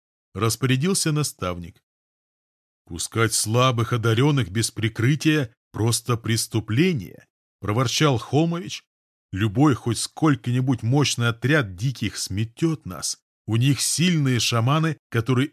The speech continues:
играючи справятся с нашими атаками. Я уже не говорю о воинах, с которыми не сравнится никому из нас». «Кто это там разлагает дисциплину?»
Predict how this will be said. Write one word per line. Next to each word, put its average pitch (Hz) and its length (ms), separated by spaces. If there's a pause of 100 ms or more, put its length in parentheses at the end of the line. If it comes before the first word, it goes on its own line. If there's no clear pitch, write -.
играючи 131 680
справятся 98 680
с - 140
нашими 107 440
атаками. 110 580 (460)
Я 95 260
уже 101 260
не 113 120
говорю 117 440
о 107 120
воинах, 107 480
с - 80
которыми 101 480
не 98 120
сравнится 107 640
никому 113 440
из 104 120
нас». 131 380 (800)
«Кто 120 380
это 131 300
там 131 340
разлагает 120 760
дисциплину?» 120 1200